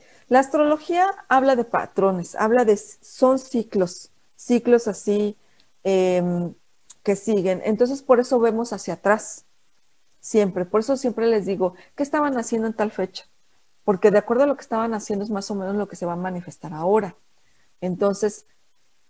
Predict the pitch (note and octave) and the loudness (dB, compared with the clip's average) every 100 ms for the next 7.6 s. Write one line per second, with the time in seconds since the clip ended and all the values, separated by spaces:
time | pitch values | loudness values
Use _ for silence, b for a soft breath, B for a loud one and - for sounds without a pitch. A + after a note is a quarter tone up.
0 | - A3 G#3+ A3+ A3 A#3 A3+ B3+ B3+ C4 | 2 8 10 8 4 2 2 2 0 0
1 | - A#3 A#3 A3+ - G#3 - - G#3 F#3+ | 0 0 0 -2 -2 -2 -2 -4 -2 4
2 | A#3 C4+ C#4 C4 - G3+ - F#3 G3 G#3 | 4 6 2 -4 -6 -6 -4 -4 -4 -6
3 | G3 F3 - F#3 G3 G#3+ - - F#3 F#3+ | -8 -6 -6 -6 -4 -6 -8 -10 -8 -8
4 | G3 - F#3+ F#3 F#3 F3 E3+ A3+ - B | -8 -6 -4 -2 -2 -4 -4 -6 -8 B
5 | B G3+ F#3+ G3 A#3+ C4 - A#3 G#3+ G#3 | B 2 4 2 -4 -6 0 2 2 0
6 | G3+ G3+ G3+ A3 G#3 G3 F#3+ F#3 F3+ E3+ | 0 0 0 -2 -2 -4 -4 -2 -2 -2
7 | E3+ E3+ - A3 C4 | -6 -8 -12 -6 -6